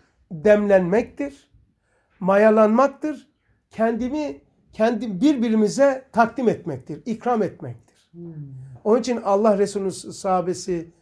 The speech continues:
Speaker 1: sohbet ehliydi.
Speaker 2: Hmm.
Speaker 1: Sohbet ehli sahabe denilir. İçe geçmeyi gene, kim sen hala oradasın? Senin ilgini çeken,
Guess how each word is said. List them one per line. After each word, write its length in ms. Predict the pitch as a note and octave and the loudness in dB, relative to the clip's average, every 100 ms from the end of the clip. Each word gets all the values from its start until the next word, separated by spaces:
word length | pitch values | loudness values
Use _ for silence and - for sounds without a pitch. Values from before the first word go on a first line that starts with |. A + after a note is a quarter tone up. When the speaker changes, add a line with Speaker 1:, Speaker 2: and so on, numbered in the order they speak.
| _ | _
Speaker 1:
sohbet 460 | - G3 - F#3 E3 | -8 -6 -6 -8 -8
ehliydi. 460 | C#3 A#2+ A2 _ _ _ _ _ _ _ _ _ _ _ _ _ _ _ | -10 -10 -14 _ _ _ _ _ _ _ _ _ _ _ _ _ _ _
Speaker 2:
Hmm. 100 | E3 E3 D#3 D3+ D3+ | -20 -18 -16 -16 -12
Speaker 1:
Sohbet 560 | - F#3+ - G#3+ G#3+ | -2 -2 0 0 0
ehli 420 | F3 C#3 G3+ C4 - - - | -2 -6 -8 -10 -16 -16 -16
sahabe 440 | - G3+ F#3+ F#3+ D#3 | -8 -4 -4 -4 -8
denilir. 400 | C3 B2+ - - _ _ _ - | -10 -12 -16 -20 _ _ _ -8
İçe 280 | C#4+ C#4+ D#4+ | -6 -4 -2
geçmeyi 520 | A#3 A3+ G#3+ G3 F3+ | 0 -2 -4 -6 -6
gene, 240 | F#3 E3+ E3 - - | -8 -8 -10 -14 -20
kim 140 | A#3+ A3+ | -18 -14
sen 180 | G#3 | -10
hala 220 | F#3+ G3+ F#3 | -6 -6 -6
oradasın? 520 | E3 D3+ - A#3+ B3 _ _ - - _ - _ _ - - | -8 -10 -8 -10 -10 _ _ -20 -20 _ -20 _ _ -20 -8
Senin 380 | - C4+ D4+ - | 0 2 2 0
ilgini 440 | A#3+ G3+ B3 D4+ | -4 -2 0 0
çeken, 500 | - A3+ A3 E3+ B2+ | 0 -2 0 -2 -2